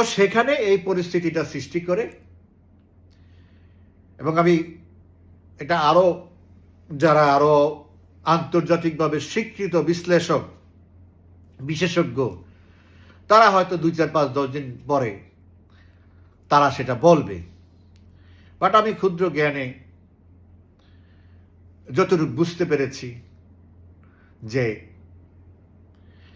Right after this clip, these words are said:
একটা কুইক অ্যাকশনে চলে গেছে সেনাবাহিনীর সহযোগিতায়।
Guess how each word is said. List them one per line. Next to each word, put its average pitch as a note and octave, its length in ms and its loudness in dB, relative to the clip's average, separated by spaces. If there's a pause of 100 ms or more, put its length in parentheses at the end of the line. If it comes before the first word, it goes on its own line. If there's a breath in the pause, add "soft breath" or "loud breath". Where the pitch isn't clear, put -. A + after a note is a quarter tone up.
(200 soft breath)
একটা B2+ 160 -2 (120)
কুইক C#4+ 280 4
অ্যাকশনে D#3+ 440 0 (800)
চলে E3+ 240 4
গেছে C3 240 -4 (1160 soft breath)
সেনাবাহিনীর A#2+ 680 0
সহযোগিতায়। G2 680 -10